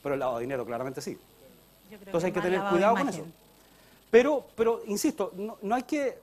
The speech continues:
Speaker 1: hay que saber que es lavado de imagen, pero no tenemos para qué decírselos a ellos,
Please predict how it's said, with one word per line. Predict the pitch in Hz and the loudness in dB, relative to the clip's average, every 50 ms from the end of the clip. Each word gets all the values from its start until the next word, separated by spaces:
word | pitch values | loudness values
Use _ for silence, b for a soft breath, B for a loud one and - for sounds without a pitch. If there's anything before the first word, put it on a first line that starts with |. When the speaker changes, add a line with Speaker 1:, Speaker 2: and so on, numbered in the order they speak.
| - | -4
Speaker 1:
hay | - 196 240 | -2 -2 -2
que | 226 - | -2 -4
saber | 233 - 233 220 214 269 247 | -2 -2 0 0 0 -2 -4
que | - | -4
es | 254 | -4
lavado | 247 240 240 240 | -4 -2 -2 0
de | 240 | -2
imagen, | 247 240 - 254 214 | -2 -4 -6 -6 -6
pero | 170 202 208 | -6 -4 -4
no | 202 | -4
tenemos | 185 202 214 220 220 | -4 -4 -4 -4 -4
para | - 185 | -4 0
qué | 185 226 | 0 0
decírselos | 226 220 240 214 - 247 240 196 | 0 0 -2 -6 -4 -4 -2 0
a | 175 151 | 0 0
ellos, | 202 208 117 82 | 0 -2 -4 -8